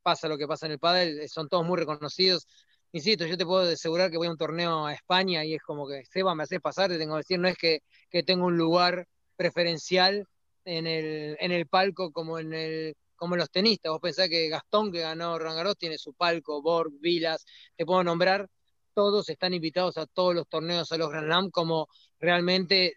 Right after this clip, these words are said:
eh, lo que se merecen, y eso le da importancia, aparte de lo que es el jugador, que le va a pasar lo mismo, no va a dejar de jugar, y es, es lindo que, aparte que lo reconozcan, que se vean reflejados los jugadores en ellos. Entonces, en el tenis, en todos los deportes pasan, en el pádel,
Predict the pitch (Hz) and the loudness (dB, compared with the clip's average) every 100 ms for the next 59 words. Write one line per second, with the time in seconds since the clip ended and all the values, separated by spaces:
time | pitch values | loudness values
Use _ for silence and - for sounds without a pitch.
0 | 170 160 156 151 - 165 175 196 170 180 | -8 -6 -4 -6 -4 0 2 2 2 -2
1 | 165 170 - 185 170 170 175 170 - - | -2 -4 -2 0 2 4 4 2 -2 -20
2 | _ - 160 185 247 226 202 233 233 208 | _ -12 0 2 4 2 2 2 2 2
3 | 170 190 - 175 180 202 240 196 180 175 | -2 -6 -8 -6 0 2 2 0 -2 -4
4 | 170 170 233 262 185 170 180 185 - 196 | -6 -6 -4 -4 -4 -2 0 0 0 -2
5 | 170 180 208 240 - _ _ - 185 - | -2 2 2 2 -6 _ _ -4 -2 -2
6 | 190 202 170 190 214 202 165 156 185 180 | -4 -2 0 2 2 2 2 2 2 2
7 | 170 170 165 165 202 208 226 180 - 170 | 2 0 2 2 0 0 -2 -4 0 2
8 | 180 156 151 147 - 180 165 - 156 156 | 2 0 -10 -10 -2 0 0 -2 -2 0
9 | 170 196 - _ _ _ _ - 160 214 | 0 -2 -6 _ _ _ _ -4 2 2
10 | 196 143 147 190 160 165 160 - 214 214 | 2 -2 -4 -4 -2 -2 -2 2 2 2
11 | 190 175 156 233 247 214 170 214 165 165 | -4 -6 -6 0 2 2 -2 -4 -4 -6
12 | 147 156 156 143 190 208 214 | -6 -6 -6 0 2 4 2